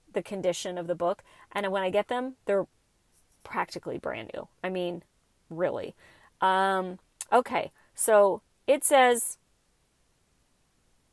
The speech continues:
there are, because on Amazon you're gonna have to pay shipping on some of the used books. Sometimes you do, sometimes you don't.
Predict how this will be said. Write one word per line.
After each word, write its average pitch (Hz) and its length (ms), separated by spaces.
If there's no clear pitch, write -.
there 220 260
are, 180 640
because 220 320
on 202 140
Amazon 190 400
you're 175 140
gonna 170 140
have 185 180
to 185 80
pay 175 200
shipping 165 500
on 170 140
some 175 220
of 165 80
the 170 60
used 180 520
books. - 300
Sometimes 180 480
you 180 80
do, 180 180
sometimes 180 460
you 180 80
don't. 185 160